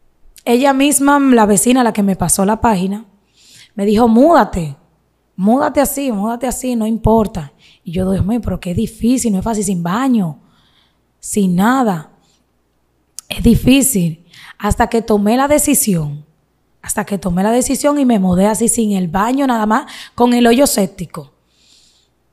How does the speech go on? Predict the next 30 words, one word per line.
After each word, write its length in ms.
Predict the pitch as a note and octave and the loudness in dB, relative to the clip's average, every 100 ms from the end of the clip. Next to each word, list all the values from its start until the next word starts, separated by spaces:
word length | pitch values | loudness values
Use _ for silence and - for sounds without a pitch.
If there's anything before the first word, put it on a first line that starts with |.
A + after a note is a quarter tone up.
| _ _ _ _ _ | _ _ _ _ _
Nada 240 | - G#3+ G#3 | -2 0 0
más 140 | G#3+ | -2
con 160 | A#3 C4 | 0 2
el 80 | C4+ | 4
hoyo 180 | B3+ B3+ | 4 4
séptico. 640 | E4 E4+ - A3+ G#3 - - - _ _ _ _ _ _ _ _ _ _ _ G#3+ | 4 2 0 -2 -2 -2 -10 -20 _ _ _ _ _ _ _ _ _ _ _ -2
Gracias 420 | A3 A#3+ A3+ B3 | 2 2 4 2
a 40 | |
papá 240 | B3 - A3 | 4 4 4
Dios, 320 | C4+ D4 D4+ G#3 | 4 4 2 0
de 120 | G#3 | 2
ahí 160 | G#3 | 2
para 200 | A3+ A#3 | 4 4
adelante 840 | G#3+ G#3+ A#3+ B3+ B3 C4 C4+ - _ - | 4 2 2 -2 0 -2 -2 -8 _ -6
que 140 | G#3+ | -2
me 140 | G3+ F#3+ | 0 0
mudé. 640 | F3+ F3 G3+ B3+ C#4 - - - _ - | 0 0 2 2 -2 -8 -20 -20 _ -2
Yo 160 | G#3+ | 2
duré 500 | B3 B3+ C4+ D4+ D#4+ D4+ | 4 4 2 2 2 0
un 160 | A#3+ | -2
tiempecito 720 | A#3 B3+ B3 B3+ - C4 C#4 | 0 -2 2 2 2 0 0
bañándome 460 | B3 G3+ F#3+ G3+ G#3+ | 0 0 0 0 0
afuera, 680 | - - F3+ F#3+ C4 - - _ _ _ _ _ _ - | 0 -2 0 2 0 -2 -18 _ _ _ _ _ _ -12
porque 220 | - G3+ G3 | -6 -2 -2
no 120 | F#3+ | 0
tenía 240 | G#3 G3+ | 2 2
el 80 | F#3+ | 2
baño, 400 | F3 F3 G3+ B3 - - - - | 0 0 -2 -4 -12 -20 -20 -8
bañándome 520 | G3 G3 F#3+ G#3+ A3 | -4 -2 0 2 2
afuera, 520 | G3 F#3 F3+ F#3 A#3 | 0 -2 -2 -2 -4